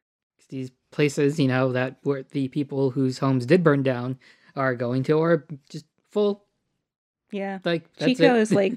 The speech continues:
Speaker 1: <laughs>
Speaker 2: the closest city,
Speaker 1: Yeah.
Speaker 2: kinda. Um,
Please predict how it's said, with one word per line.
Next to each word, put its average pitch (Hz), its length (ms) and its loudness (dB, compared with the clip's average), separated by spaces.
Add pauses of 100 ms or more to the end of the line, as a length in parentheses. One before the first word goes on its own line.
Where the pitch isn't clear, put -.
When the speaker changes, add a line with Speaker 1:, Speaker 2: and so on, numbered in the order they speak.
Speaker 1:
<laughs> - 120 -20
Speaker 2:
the 190 100 -4
closest - 840 -2
city, 214 640 -2
Speaker 1:
Yeah. 131 140 -4
Speaker 2:
kinda. 190 340 -6 (640)
Um, 165 560 -4